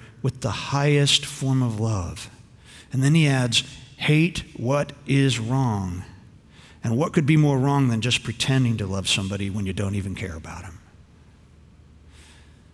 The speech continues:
And then he writes, "Hold on to what is good." And then he tells us what's good.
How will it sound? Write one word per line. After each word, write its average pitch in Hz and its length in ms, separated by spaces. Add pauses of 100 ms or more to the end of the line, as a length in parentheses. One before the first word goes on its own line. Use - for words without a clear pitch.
(120)
And 135 80
then 131 120
he 135 60
writes, 120 320
"Hold 156 520
on 117 560 (280)
to 127 100
what 110 200
is 110 140
good." 90 560 (1300)
And 92 140
then 139 140
he 131 60
tells 92 320
us - 160
what's 104 280
good. 123 460